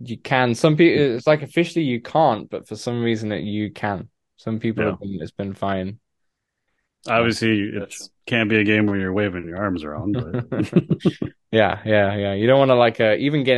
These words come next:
Speaker 1: an arrow from your back from Call of the
Speaker 2: Yeah.
Speaker 1: Mountain with your battery pack attached. It's probably not
Speaker 2: I
Speaker 1: like
Speaker 2: think that's probably a liability thing. They're like, "No, you can't," but you, you really
Speaker 1: Yeah.
Speaker 2: can.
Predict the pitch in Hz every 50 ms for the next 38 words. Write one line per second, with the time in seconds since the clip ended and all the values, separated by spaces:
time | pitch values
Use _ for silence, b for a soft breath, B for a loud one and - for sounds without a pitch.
0 | 117 113 107 - - 107 113 117 110 107 101 104 - - 107 101 101 101 101 98
1 | 98 92 87 - 107 104 - - - - - 101 98 92 - 110 107 101 101 101
2 | 98 98 98 98 101 - - - 101 98 98 92 101 95 87 104 98 98 - -
3 | - 98 - - 92 92 - 101 - - 101 92 - 101 95 92 - 104 101 92
4 | 98 95 98 95 107 107 113 92 95 147 139 135 131 117 - - - - 120 120
5 | 117 113 113 104 98 101 101 104 104 95 90 101 107 107 104 98 98 98 98 101
6 | 98 95 92 - 120 113 104 101 95 - 101 98 95 95 - - - - 107 110
7 | 90 82 - B B B B B B _ _ _ _ - 98 90 90 123 123 107
8 | 98 - - 76 73 76 76